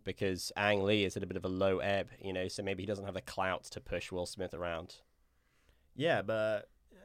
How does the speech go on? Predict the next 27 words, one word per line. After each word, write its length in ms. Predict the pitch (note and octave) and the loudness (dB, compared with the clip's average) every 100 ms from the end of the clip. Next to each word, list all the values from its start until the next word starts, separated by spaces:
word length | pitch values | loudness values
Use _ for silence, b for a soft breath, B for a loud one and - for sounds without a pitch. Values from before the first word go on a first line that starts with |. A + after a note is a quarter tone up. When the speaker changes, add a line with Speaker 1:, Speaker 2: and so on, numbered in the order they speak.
| - | -12
Speaker 2:
I 40 | |
don't 140 | C3 B2 | -6 -4
know, 60 | C3 | -4
Ang 140 | F#3 | -4
Lee's 180 | E3+ D#3 | -2 0
always 180 | D#3+ C#3 | 0 0
interesting. 500 | C#3 B2+ - A2+ A#2 | 0 -2 -2 -6 -4
I 60 | C3+ | -2
haven't 200 | C#3 B2 | 0 -2
seen 440 | B2+ B2+ A#2 G2+ - _ _ - _ A2 | 2 2 2 -4 -14 _ _ -20 _ -6
Billy 200 | A2 G#2+ | -2 -2
Lynn's 220 | G#2+ G#2 | -2 -4
Long 180 | A2 G#2+ | -6 -4
Halftime 360 | G#2+ G#2 G#2 G2+ | -6 -4 -8 -4
Walk, 340 | G#2+ G#2+ - - _ _ | -6 -6 -12 -20 _ _
but 100 | D#3 | -2
he 120 | D#3+ | -2
kinda 240 | E3 A3 D#3 | 0 0 0
turns 340 | B2+ D#3 D#3 | 0 0 0
his 100 | B2+ | 0
hands 260 | B2+ D3 C3 | 0 0 0
to 60 | |
most 160 | A#2+ A#2 | 0 0
genres 300 | G#2+ B2 G2+ | 0 0 -2
pretty 180 | - G#2+ | -4 -6
successfully. 600 | G2 A#2 A2+ - E2+ F#2 C3 _ | -6 -4 -4 -4 -10 -10 -16 _
Speaker 1:
Yeah. 180 | G#3 | 2